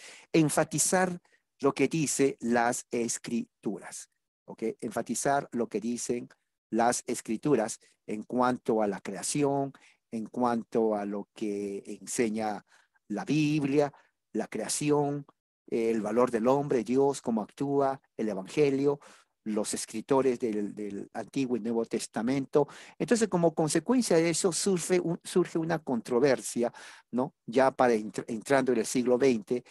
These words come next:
entre el movimiento fundamentalista y el movimiento modernista. Fundamentalista son aquellos que creen realmente y as-, y, y abogan por una interpretación literal de las escrituras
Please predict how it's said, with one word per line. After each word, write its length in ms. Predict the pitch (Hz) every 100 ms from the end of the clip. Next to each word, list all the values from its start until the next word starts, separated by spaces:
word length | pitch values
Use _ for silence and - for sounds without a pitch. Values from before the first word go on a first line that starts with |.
| - - -
entre 500 | 147 135 143 139 -
el 220 | 139 135
movimiento 760 | 135 139 143 151 196 185 - 175
fundamentalista 1000 | - 214 190 170 151 143 156 160 - 156
y 100 | 135
el 60 | 117
movimiento 440 | 117 120 123 123
modernista. 720 | 110 101 92 95 - - - _ - -
Fundamentalista 960 | - 180 170 165 160 185 202 - 190 180
son 260 | - 160
aquellos 500 | 151 - 147 143 139
que 200 | - 123
creen 400 | - 175 208 151
realmente 520 | 120 117 127 123 143 147
y 140 | 120
as-, 220 | 104 -
y, 300 | - 117 110 - - - _ -
y 160 | 123
abogan 640 | 117 120 147 139 139 139 -
por 260 | - 120 123
una 160 | 139
interpretación 880 | 147 135 123 117 110 107 107 139 123
literal 640 | 120 117 - 120 143 117 90 _
de 140 | 120 107
las 160 | -
escrituras 600 | 107 - 110 120 107 -